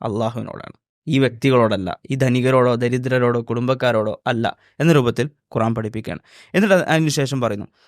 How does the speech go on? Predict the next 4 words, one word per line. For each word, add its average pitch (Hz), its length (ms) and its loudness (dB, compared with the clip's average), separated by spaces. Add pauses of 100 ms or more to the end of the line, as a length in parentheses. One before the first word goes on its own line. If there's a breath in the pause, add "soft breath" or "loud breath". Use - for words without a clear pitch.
(180)
"അതിനാൽ 147 420 2 (140)
നീതി 175 540 0
പാലിക്കുന്നതിന് 156 800 2
വിഘാതമായി 139 840 2